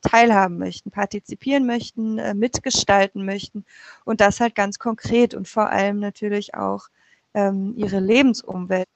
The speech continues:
Das sind so meine ersten Erkenntnisse, die ich dann auch in der Arbeit behandle, ähm, und das beantwortet dann am Ende auch meine doch sehr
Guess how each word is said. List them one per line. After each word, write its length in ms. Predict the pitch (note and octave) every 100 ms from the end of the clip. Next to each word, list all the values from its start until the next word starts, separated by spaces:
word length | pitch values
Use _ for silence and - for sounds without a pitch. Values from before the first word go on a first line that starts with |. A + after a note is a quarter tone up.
| _
Das 220 | A3 -
sind 180 | B3+ A#3+
so 400 | A#3+ A3+ A3+ A3
meine 320 | A3+ G3+ G3+
ersten 340 | - G3+ - A3+
Erkenntnisse, 580 | - G#3+ G3+ A#3 A3 G3+
die 100 | G3+
ich 100 | -
dann 160 | G3
auch 120 | F#3
in 100 | G3+
der 140 | G3 -
Arbeit 300 | G3 G#3 G3
behandle, 760 | G3 G#3 A#3+ A#3+ A#3+ A#3+ B3 B3 B3 -
ähm, 640 | A3 G#3+ G#3+ G#3 G#3+ G#3+ - _ _ _ _
und 760 | - A3 A3 G#3+ G#3+ G#3 - - _
das 400 | G#3 - - - _ _
beantwortet 640 | A3+ D#3+ A3+ - C4 A#3+ A3
dann 140 | G#3+
am 100 | G#3
Ende 680 | - G#3 C#4 C4+ C4+ B3+ -
auch 420 | G3+ G#3 G#3+ - - _ _
meine 540 | - G3+ G3+ G3+ G2+ -
doch 160 | G3+ -
sehr 560 | - G#3+ G3+ G3+ -